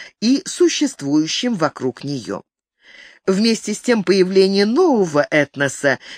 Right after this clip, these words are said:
неизбежно накладывает отпечаток на соседние этносы и их развитие, даже если оно не оборвано активностью вновь появившегося этноса.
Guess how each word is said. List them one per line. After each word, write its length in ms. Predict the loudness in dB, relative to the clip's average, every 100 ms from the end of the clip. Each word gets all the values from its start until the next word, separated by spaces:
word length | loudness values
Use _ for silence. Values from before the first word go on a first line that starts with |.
| -8
неизбежно 800 | 0 2 0 -2 0 2 2 0
накладывает 640 | 0 0 2 2 0 -2
отпечаток 800 | -2 -4 -8 -2 2 2 2 -2 -6 -18 -14 -2
на 200 | 2 2
соседние 840 | 2 0 2 2 2 -2 -4 -2
этносы 580 | 0 0 0 -4 0 2
и 140 | 2
их 140 | 0
развитие, 720 | -4 -4 -4 -4 -4 -2 -2 -2 -12 -14
даже 320 | 0 2 2
если 320 | 0 -4 -2 0
оно 400 | 2 2 0 -2 -12 -6
не 220 | 0 2
оборвано 760 | 2 2 4 4 2 -2 0 0
активностью 880 | -2 -4 -6 -2 -2 -4 -2 -2 -2 -10 -12
вновь 520 | -6 -2 0 -2 -10 _
появившегося 1000 | 4 4 4 0 -2 -2 -4 -4 -4 -4
этноса. 680 | -6 -10 -10 -10 -10 -14